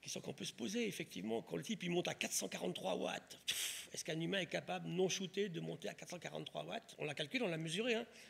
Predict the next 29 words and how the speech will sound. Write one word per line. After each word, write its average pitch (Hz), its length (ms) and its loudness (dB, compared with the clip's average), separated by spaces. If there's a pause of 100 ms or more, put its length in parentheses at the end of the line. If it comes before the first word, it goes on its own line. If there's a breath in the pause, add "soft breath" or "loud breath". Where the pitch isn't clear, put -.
Ça 180 100 -4
se - 80 -4
calcule 156 240 -4
sur 151 180 -4
une 151 120 -6
pente 196 260 -2
à 160 60 -4
la 151 80 -6
vitesse, 143 480 -4
vu, 180 180 0 (140)
vu 170 100 0
sa 165 140 2
masse 165 160 0
corporelle. 185 580 -2 (2000 soft breath)
Euh, - 100 6
rappelez-vous 151 420 8
les, 156 300 6
les 147 160 6
épisodes 151 300 2
Armstrong, 165 380 6
ça - 120 8
nous 151 100 4
rappelle 151 240 2
des 147 100 -2
mauvais 143 220 0
souvenirs, 180 400 2
hein. 151 40 2
Alors, 139 180 0
je 151 80 2